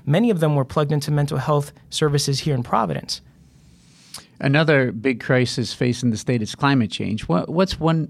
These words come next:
Speaker 2: concrete step you would take as governor to address it?
Speaker 1: We need to think creatively about how we, yes, expand solar, but not at the expense of trees. Um, and so, yes, we can innovate around infrastructure and how we're building out solar, whether it's rooftop solars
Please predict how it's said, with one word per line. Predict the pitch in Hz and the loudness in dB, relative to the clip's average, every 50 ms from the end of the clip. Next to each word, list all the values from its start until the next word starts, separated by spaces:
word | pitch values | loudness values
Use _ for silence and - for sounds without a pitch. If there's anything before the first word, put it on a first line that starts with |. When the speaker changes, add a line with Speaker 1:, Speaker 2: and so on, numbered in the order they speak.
| - - | -8 -8
Speaker 2:
concrete | - - 151 143 143 - - - 127 120 113 | -4 -2 0 0 0 0 0 -2 -2 -2 -2
step | - - 120 110 - - | -2 -2 -2 -2 -2 -2
you | 107 107 | -4 -4
would | 104 98 - | -4 -4 -4
take | - 113 104 - | -6 -6 -6 -6
as | 92 92 - | -8 -10 -6
governor | - 113 104 101 107 104 95 | -6 -6 -4 -2 -4 -4 -4
to | 87 - 101 | -6 -8 -8
address | 101 95 104 95 95 - - | -6 -6 -6 -6 -8 -10 -12
it? | - - _ _ - - - - - _ _ _ _ _ _ _ _ _ _ _ _ _ - | -16 -20 _ _ -20 -20 -20 -20 -20 _ _ _ _ _ _ _ _ _ _ _ _ _ -2
Speaker 1:
We | 160 165 175 | 2 2 4
need | 180 165 170 | 2 2 0
to | 170 | 0
think | 151 160 165 147 | 0 0 -2 -2
creatively | - - 151 139 127 139 147 143 156 180 202 190 | -2 -2 -2 0 0 0 -2 -2 -2 -2 -2 -2
about | 151 135 135 131 131 131 135 | 0 2 2 2 2 0 -2
how | 131 - - 131 131 131 | -2 0 2 2 2 2
we, | 131 127 127 127 127 127 123 123 123 123 - - | 2 0 0 0 2 0 0 0 -2 -4 -4 -4
yes, | 139 131 131 139 139 - - | -2 0 0 0 0 0 -2
expand | 147 139 - - - 139 131 131 131 | -4 -4 -4 -4 -2 -2 0 0 0
solar, | - - - 135 127 135 160 160 | -2 -2 -2 -2 -2 0 -2 0
but | 151 139 123 | 0 0 0
not | 127 127 123 127 131 - | 2 2 2 0 0 0
at | - 127 127 - - | -2 -4 -4 -4 -4
the | 135 123 123 | -4 -4 -4
expense | 120 - - - 131 123 120 - | -4 -4 -4 -2 -2 -2 0 -2
of | 135 120 | -4 -4
trees. | - - - 131 120 117 139 - - - - - - - - - - - - - | -4 -4 -2 -2 -2 -4 -6 -8 -12 -14 -16 -20 -20 -20 -20 -20 -20 -20 -12 -6
Um, | - - - 127 123 123 131 | -2 -2 0 0 0 0 0
and | - - 127 127 120 | 0 0 0 0 2
so, | - - 139 127 127 123 127 - | 2 2 2 2 2 2 0 -2
yes, | 151 139 143 147 143 - | 0 0 2 2 2 0
we | 170 143 | 0 0
can | - 143 135 | 0 0 0
innovate | - 123 127 131 127 143 143 151 | 0 0 0 0 2 2 2 2
around | 143 131 131 120 123 - | 2 2 2 0 0 0
infrastructure | 120 123 - - 127 - - 151 143 143 - - 160 | -2 -4 -2 -4 -6 -2 0 0 0 0 0 -2 -2
and | 147 135 | 0 0
how | 123 - - 123 | -2 -2 -2 -2
we're | 120 127 123 | 0 0 -2
building | 120 123 120 120 117 127 131 | -2 -2 -2 -2 0 0 -2
out | 131 - | -2 -2
solar, | - - 156 151 165 170 | -2 -4 -2 -2 -2 -2
whether | 156 131 123 123 - | -2 -2 -4 -4 -6
it's | 131 - | -6 -6
rooftop | - 151 147 - - 151 143 143 | -6 -6 -6 -2 -2 0 0 0
solars | - - 151 147 147 143 147 143 143 131 | 0 0 2 2 4 4 4 4 2 0